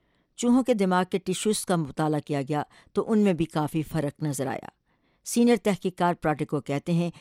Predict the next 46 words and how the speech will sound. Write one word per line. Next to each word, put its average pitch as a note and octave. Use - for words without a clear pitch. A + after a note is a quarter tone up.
کہ E3
ایک G3
واضح F3
فرق -
دماغی F3
خلیوں E3+
میں G3
بہتر G3
ربط -
کا C3+
تھا -
جو F3+
آلیو G3
آئل D#3+
کے D3+
استعمال C#3+
کا C#3
نتیجہ C3
تھا۔ -
پھر G#3+
آلیو F3+
آئل F3+
یا F3+
زیتون G3
کے F#3+
تیل G3
والی E3+
خوراک D#3
کھانے D#3
والے D#3
چوہوں E3+
کے D3
دماغی F3+
اعصاب D#3
زیادہ D#3
فعال C#3+
ہو C3
گئے D#2
جو F3+
بعد F3+
میں E3+
یادداشت D3+
کو D#3
محفوظ D3+
رکھنے E3
میں D3+